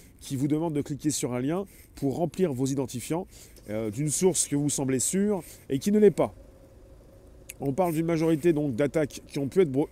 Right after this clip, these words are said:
qui ont pu être bloquées, mais aussi certaines qui ont permis aux hackers de s'introduire dans des systèmes des firmes pharma cibles.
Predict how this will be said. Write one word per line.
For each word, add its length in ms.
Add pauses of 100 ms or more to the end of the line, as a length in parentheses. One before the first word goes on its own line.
(100)
qui 120
ont 100
pu 140
être 200
bloquées, 420 (540)
mais 240
aussi 340
certaines 440
qui 120
ont 80
permis 360
aux 220
hackers 460 (300)
de 100
s'introduire 600
dans 100
des 140
systèmes 440
des 140
firmes 340 (240)
pharma 300
cibles. 420